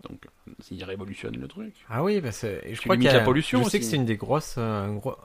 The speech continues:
Speaker 1: On a fait un épisode sur le, sur le réchauffement climatique. Si tu enlèves les camions, enfin, si tu réduis la pollution des véhicules et des transports en général.
Speaker 2: Mais le fret, c'est quelque chose qui, euh, qui ne demande qu'à être révolutionné. Il y a
Speaker 1: Ouais.
Speaker 2: beaucoup de startups qui sont sur ça.
Speaker 1: Ouais, ouais, non, il y a, il y a, il y a un coup à faire, comme on dit, euh.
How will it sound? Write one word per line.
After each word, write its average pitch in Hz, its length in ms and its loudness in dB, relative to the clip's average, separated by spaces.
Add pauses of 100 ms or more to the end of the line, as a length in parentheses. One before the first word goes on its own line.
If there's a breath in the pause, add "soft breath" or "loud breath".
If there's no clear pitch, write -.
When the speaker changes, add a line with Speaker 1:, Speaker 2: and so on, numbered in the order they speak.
(120)
Speaker 1:
On 120 80 2
a 123 60 2
fait 170 120 2
un 147 60 6
épisode 147 320 4
sur 131 160 0
le, 120 240 6
sur 117 160 -2
le 113 60 4
réchauffement 120 300 -2
climatique. 113 400 -4
Si - 120 -14
tu 113 120 -6
enlèves 117 360 0
les 98 160 -6
camions, 110 320 -6
enfin, 104 220 -6
si - 160 -18
tu - 180 -10
réduis 110 260 -6
la 117 80 -2
pollution 107 400 -6
des 101 160 -6
véhicules 95 460 -8
et 101 80 -4
des 95 80 -12
transports 107 420 -6
en 104 80 -6
général. 98 320 -8
Speaker 2:
Mais 120 80 0
le 123 80 4
fret, 190 300 12
c'est 127 180 -2
quelque 127 320 -2
chose 156 240 -4
qui, 117 300 -2
euh, 107 180 0 (400 soft breath)
qui - 140 -8
ne 117 80 4
demande 127 360 0
qu'à 170 120 0
être 160 100 -4
révolutionné. 117 680 -2 (280)
Il 170 60 0
y 117 40 4
a - 20 4
Speaker 1:
Ouais. 113 60 4
Speaker 2:
beaucoup 139 220 0
de - 60 2
startups - 340 0
qui 131 120 -10
sont 120 160 -4
sur - 180 -6
ça. 113 220 -6 (120)
Speaker 1:
Ouais, 120 80 2
ouais, 175 300 10
non, 120 100 6
il 113 80 4
y 98 60 2
a, 90 500 -4
il 92 80 -8
y 92 60 -6
a, 60 440 -8
il 85 60 -10
y 92 40 -10
a 98 40 -6
un 110 80 -4
coup 196 280 -2
à 139 80 2
faire, 120 280 0
comme 101 180 -2
on 101 100 0
dit, 104 240 -4
euh. 95 180 -4